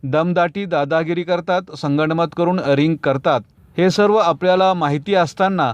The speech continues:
देखील आपण या गंभीर प्रकाराकडे दुर्लक्ष करता, त्यामुळे शहरातील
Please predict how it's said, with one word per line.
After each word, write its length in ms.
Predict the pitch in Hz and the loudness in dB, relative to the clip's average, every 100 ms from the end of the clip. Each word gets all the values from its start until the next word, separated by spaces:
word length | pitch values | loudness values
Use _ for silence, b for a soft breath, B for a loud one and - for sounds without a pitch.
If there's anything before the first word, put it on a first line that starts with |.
| b b - | b b -8
देखील 400 | 135 147 156 147 | -4 -2 0 0
आपण 360 | 143 139 175 | 0 0 -2
या 340 | 180 156 151 147 | -2 -4 -2 -2
गंभीर 460 | 139 147 151 175 | -2 -4 0 -2
प्रकाराकडे 640 | 180 180 156 165 160 156 151 | 0 -4 -2 -2 0 -2 -2
दुर्लक्ष 460 | 135 139 156 156 | -2 -2 -2 -2
करता, 440 | 170 156 151 151 104 b b b - | -4 -4 -2 -2 -2 b b b -2
त्यामुळे 340 | 139 143 139 | -2 0 -2
शहरातील 600 | 131 139 151 156 175 180 | 0 2 2 0 -2 -4